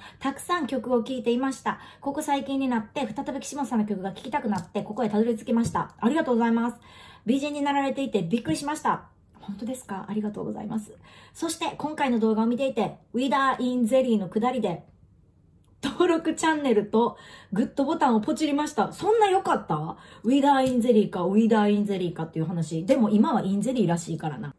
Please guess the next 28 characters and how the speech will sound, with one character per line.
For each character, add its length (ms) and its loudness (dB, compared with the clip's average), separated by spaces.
え、 80 -2
私 300 2
も 220 0
過 160 -4
去 140 2
に 260 4
風 300 -4
邪 120 0
で 60 -6
声 180 0
が 80 2
出 140 4
な 100 2
く 80 -6
な 80 0
っ 80 -6
た 80 -8
こ 80 -10
と 140 -8
が 60 -8
あ 40 -8
り 60 -8
ま 160 -8
す。 160 -20
こ 160 -6
の 120 -2
時 280 -4
は、 220 -4